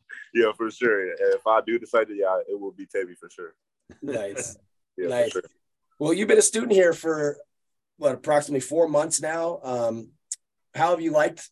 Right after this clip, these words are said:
Speaker 2: being in Fort Collins and C S U? Who, who's, who's your roommate there in that dorm room of yours, and who are you most tight with on the team?
Speaker 1: Yeah, it's definitely been, it's
Speaker 2: Mm.
Speaker 1: definitely been great here. Uh, everybody been treating me well, not just, like, the basketball staff and all that. Like, everyone I've come across and met,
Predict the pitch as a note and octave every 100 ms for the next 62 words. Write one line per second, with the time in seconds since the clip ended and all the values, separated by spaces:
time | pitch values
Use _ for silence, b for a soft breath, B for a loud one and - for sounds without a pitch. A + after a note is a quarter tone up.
0 | C3 D3 D#3+ D3 D#3 D#3 D#3+ D#3+ F3+ F3+
1 | C3 B2+ D#3 D3+ C#3+ D3+ E3 D#3+ D3+ D3+
2 | - _ _ - E3 - C#3+ F#3 E3+ D3
3 | E3+ E3 C#3+ D3+ C#3+ C3+ C3 - D3 D#3
4 | D3 C3 A2+ B2 B2+ B2 A#2+ D3 E3 D3+
5 | C#3 C3+ - C#3 B2 A#2+ C3 A#2 A2 C3+
6 | A#2+ G2 _ b b b _ _ A2+ A#2+
7 | C3+ B2 C#3 C#3 C3 B2 A#2+ A#2 A2+ G#2
8 | _ _ _ - - A#2+ B2 A#2 - G#2
9 | G2 A2 A2 A2 G#2+ G#2 - G#2 G2+ G2
10 | A2 G#2+ G#2+ G#2 F#2+ A2+ G#2 G#2 G2+ G#2
11 | G#2 G2+ G2 G#2 G#2 G2+ G2 F#2+ - D#2+
12 | F2+ G2 - F#2+ F#2+ G2 G2 F#2+ F#2+ F#2+
13 | F#2 F2+ - - F#2+ G2 G2 F#2 F2+ -
14 | F#2 - G2 - F2+ F#2+ G2